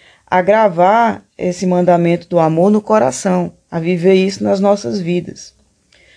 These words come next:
E isso é muito importante. E para não deixar de citar mais uma vez, isso está em Deuteronômio seis, versículo seis.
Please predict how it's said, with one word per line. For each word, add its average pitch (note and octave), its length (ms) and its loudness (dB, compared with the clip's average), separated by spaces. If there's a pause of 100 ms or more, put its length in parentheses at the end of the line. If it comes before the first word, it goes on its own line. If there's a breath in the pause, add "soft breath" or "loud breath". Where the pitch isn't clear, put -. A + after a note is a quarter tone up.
(180 soft breath)
E F3+ 320 2
isso A#3+ 240 0
é F#3 60 4
muito F#3 320 -2
importante. G3+ 800 -4 (600 soft breath)
E E3+ 200 -2
para E3 680 0 (440)
não E3+ 180 -2
deixar D#3+ 340 0
de D3 80 -4
citar E3+ 340 -2
mais D#3+ 220 0
uma F#3+ 220 2
vez, G3+ 320 0
isso A3+ 220 -10
está G#3 260 -4
em F#3+ 60 0
Deuteronômio F#3 680 2
seis, G3 540 0
versículo G#3 520 -4
seis. - 560 -12